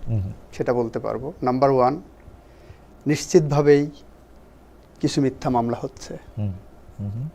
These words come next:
Speaker 2: এবং যেটাকে প্রিভেন্ট করার জন্য অ্যাটর্নি জেনারেল অফিস থেকেই
Speaker 1: হুম, হুম।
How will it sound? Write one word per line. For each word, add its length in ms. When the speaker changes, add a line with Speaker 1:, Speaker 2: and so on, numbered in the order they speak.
Speaker 2:
এবং 220
যেটাকে 440
প্রিভেন্ট 440
করার 260
জন্য 380
অ্যাটর্নি 300
জেনারেল 200
অফিস 300
থেকেই 300
Speaker 1:
হুম, 100
হুম। 160